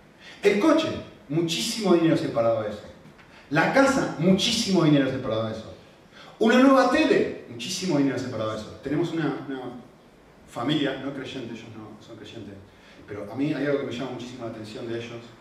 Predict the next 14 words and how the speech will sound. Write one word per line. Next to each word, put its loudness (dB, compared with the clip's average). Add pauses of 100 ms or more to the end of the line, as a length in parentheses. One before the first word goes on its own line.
(420)
son -14
muy -6
amigos -6
nuestros, -10 (120)
le, -10 (480)
tienen -6 (180)
la, -12
valor -8
en -8
la -10
educación -14
de -8
una -4
manera -4